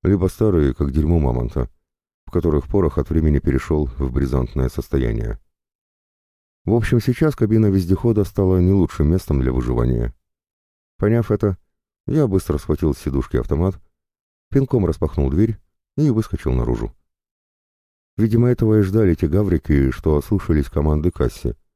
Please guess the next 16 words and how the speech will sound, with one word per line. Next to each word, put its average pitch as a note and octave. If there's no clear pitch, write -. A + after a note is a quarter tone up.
и D#2+
вместо C#2+
того, C#2
чтобы C2
валить D2
супостата, D#2+
то C2
есть B1
меня, B1
зачем-то B2
твёрдо G#2+
решили E2+
взять D#2
меня C#2+
живым. A#1
Дьявол, B1